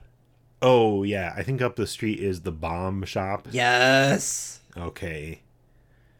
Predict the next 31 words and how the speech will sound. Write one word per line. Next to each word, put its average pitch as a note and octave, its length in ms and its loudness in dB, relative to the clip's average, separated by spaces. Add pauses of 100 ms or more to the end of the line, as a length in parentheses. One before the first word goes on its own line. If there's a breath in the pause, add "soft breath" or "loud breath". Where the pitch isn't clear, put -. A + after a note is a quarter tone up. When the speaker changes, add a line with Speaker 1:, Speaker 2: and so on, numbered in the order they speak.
(260)
Speaker 1:
So G2+ 560 0
there's G2 280 0
this F#2+ 140 -4
dude A#2+ 360 -2
sitting A#2 300 0
behind G#2+ 280 -4
the G2 60 -8
counter F#2+ 280 -2
at F2+ 100 -4
the G2 60 -12
bomb E2+ 300 -6
shop E2+ 400 -6 (500 soft breath)
who A2+ 220 2
is, F#2 520 2 (580 soft breath)
like, F#2 400 -2
a F#2 60 -6
cool, A2 260 0
creepy, G2 520 -2
like, E2 280 -8
pale F2+ 320 -2
dude. D#2 380 -8
Speaker 2:
You're D3 100 6
not G#3 160 6
doing F3+ 220 2
him D3+ 80 2
Speaker 1:
And C3 100 0
Speaker 2:
justice, - 420 0
too, A#2+ 180 0
'cause A2 180 -4
he, B2 120 -2
like, B2+ 360 0